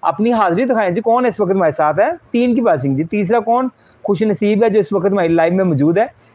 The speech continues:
लेकिन हाजिरी नहीं लगवा रहा है। हाजिरी लगवाएं आप, कौन है भाई। तीन की पासिंग, तीन की पासिंग है। मकसूद किचन और क्यूट बेबी डॉल हमारे साथ है।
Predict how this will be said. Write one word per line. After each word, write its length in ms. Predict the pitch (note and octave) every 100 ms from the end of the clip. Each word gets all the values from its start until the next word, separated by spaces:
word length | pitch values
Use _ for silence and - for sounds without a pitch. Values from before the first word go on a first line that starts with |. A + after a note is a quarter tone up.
| -
लेकिन 220 | D3 F3+
हाजिरी 380 | F#3 E3+ D3+ A3
नहीं 120 | D#3
लगवा 240 | C#3 D3+ D#3+
रहा 120 | G3+
है। 100 | - _ -
हाजिरी 280 | D3+ D3 A3
लगवाएं 260 | A3 A3
आप, 200 | A#3+ A3 -
कौन 240 | A3+ B3
है 60 | G3+
भाई। 220 | B3+ E4 _ _ - - _ _
तीन 220 | G#3 A#3 B3
की 80 |
पासिंग, 340 | C4 A3 B3 A#3+
तीन 240 | A3+ A3+
की 80 | A#3+
पासिंग 320 | A3+ F#3+ B3
है। 140 | C#4 E4 _ _ _ _ _ _ _ -
मकसूद 400 | D#3 - A3 G3+
किचन 180 | A3 A#3
और 100 | G3+
क्यूट 180 | A3+
बेबी 160 | A3 G3+
डॉल 140 | A3
हमारे 180 | G#3+ F3+
साथ 280 | E3+ F3+ F#3
है। 140 | D4+